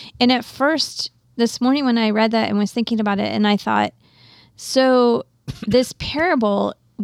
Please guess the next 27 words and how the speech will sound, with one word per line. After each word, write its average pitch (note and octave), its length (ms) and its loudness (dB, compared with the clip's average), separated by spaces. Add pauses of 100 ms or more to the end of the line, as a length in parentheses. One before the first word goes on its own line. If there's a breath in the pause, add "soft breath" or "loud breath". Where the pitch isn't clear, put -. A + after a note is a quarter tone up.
(300)
I A3 80 -2
mean, A#3+ 200 2
we C#4+ 180 0
know B3+ 280 4
this A#3+ 200 2
parable, A#3+ 520 0
and G#3+ 120 2
we, G#3 280 0 (120)
we G#3+ 180 -2
know G#3+ 180 2
this A3+ 140 -2
parable A3 440 0
about F#3+ 320 -2
finding A3+ 320 2
the G#3+ 100 2
lost F#3+ 300 -2
sheep, A#3 300 -4
and, G3 340 -6
and G3 140 -4
all A3 200 0
of A#3+ 80 0
that G3+ 160 0
is F#3+ 120 -6
very F#3+ 220 -4
true, A#3 260 -4
but, G3 220 -4 (460 loud breath)
but A3 240 0